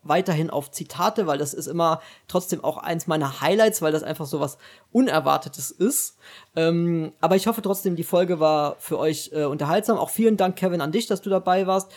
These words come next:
Das war ja eh schon mal länger geplant, dass wir irgendwas machen zu einem Thema. Ähm,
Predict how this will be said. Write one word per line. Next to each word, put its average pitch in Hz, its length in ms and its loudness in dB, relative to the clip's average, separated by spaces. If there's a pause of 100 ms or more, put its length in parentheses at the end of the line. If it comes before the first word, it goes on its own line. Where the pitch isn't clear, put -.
Das 156 220 -6
war 156 100 6
ja 156 80 4
eh 160 140 2
schon 190 160 -2
mal 165 120 2
länger 165 220 0
geplant, 165 340 0
dass 156 140 -6
wir 156 140 -2
irgendwas 160 400 -2
machen 156 480 -4
zu - 160 -6
einem 151 160 -4
Thema. 160 380 -2 (340)
Ähm, 147 500 0